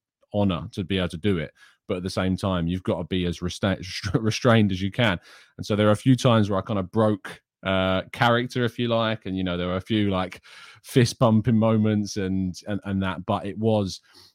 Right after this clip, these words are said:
yeah, really difficult to stay restrained as much as possible and continue to kind of write and work in that environment. Really tight, compact space. The Old Trafford is a really old stadium. So the, uh,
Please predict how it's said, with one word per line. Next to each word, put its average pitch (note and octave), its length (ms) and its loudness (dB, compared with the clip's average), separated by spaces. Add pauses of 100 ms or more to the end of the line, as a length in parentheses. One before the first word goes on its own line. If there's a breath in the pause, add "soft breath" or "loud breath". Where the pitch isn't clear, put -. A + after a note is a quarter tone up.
yeah, A2 260 -2
really B2 340 6
difficult A2+ 480 0
to F#2+ 80 -4
stay G#2 200 0
restrained F#2 640 -4
as G2 120 -12
much G2 160 -4
as F#2 80 -10
possible F#2+ 400 -6
and G#2 160 0
continue G2+ 420 0
to - 80 -16
kind G2 180 -6
of F2+ 140 -6
write G2+ 240 2
and F2+ 100 -2
work F#2+ 460 -4
in G#2 160 -2
that G2 160 -4
environment. F#2 500 -2
Really D#3+ 260 -2
tight, - 420 0
compact A2 340 -4
space. G#2 280 -2
The G#2 100 -4
Old G#2+ 140 -2
Trafford A2 280 -2
is F#2+ 80 -10
a F#2+ 60 -8
really G2 220 -2
old F#2+ 220 -2
stadium. F2+ 480 -4
So F2 300 -6 (440 soft breath)
the, F2+ 280 -4
uh, E2+ 360 -2